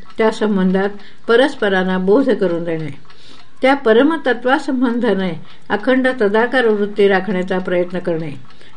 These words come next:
याला ज्ञाते पुरुषांकडून अभ्यास असे म्हटले जाते. जे विरक्त महात्मे अशा प्रकारे अभ्यास करून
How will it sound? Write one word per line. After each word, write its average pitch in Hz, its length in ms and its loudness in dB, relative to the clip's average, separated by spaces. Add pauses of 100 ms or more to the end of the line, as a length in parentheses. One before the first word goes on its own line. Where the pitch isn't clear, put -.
याला 220 440 4
ज्ञाते 202 360 0
पुरुषांकडून 214 760 0 (340)
अभ्यास 220 580 0 (100)
असे 190 200 -2
म्हटले 165 360 -2
जाते. - 540 -10 (840)
जे 240 160 10
विरक्त 226 440 2
महात्मे 226 500 0
अशा 226 260 0
प्रकारे 247 420 0
अभ्यास 208 420 -2
करून 175 280 -2